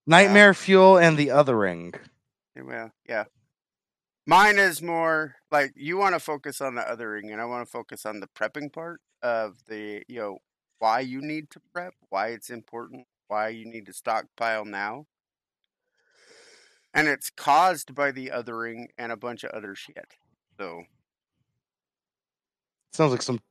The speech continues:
Speaker 1: terrible Bollywood version of a Steven Spielberg or Stephen King classic.
Speaker 2: The
Speaker 1: It's
Speaker 2: Othering.
Speaker 1: The Othering. <laughs>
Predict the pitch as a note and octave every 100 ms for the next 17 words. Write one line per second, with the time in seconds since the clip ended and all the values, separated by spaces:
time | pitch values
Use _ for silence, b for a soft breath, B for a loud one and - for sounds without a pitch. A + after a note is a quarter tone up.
0 | - - B2+ B2 A#2 A2+ A#2 b b b
1 | b b C3 B2 A#2+ A#2+ A#2+ A2+ A2 G2
2 | A2 A2+ A2+ A#2 A2 G2 G2 - - A#2+
3 | A#2 A2 G#2 - A#2 A#2 G#2 G#2 G2+ G#2
4 | - C3+ G#2 - A#2 A2 G#2+ - _ _
5 | _ - G#2 F#2 G2 G2+ - _ _ _
6 | G2+ F2+ G2 C#3+ - - - D3+ B2 B2
7 | A2+ A2 A2 A#2 - -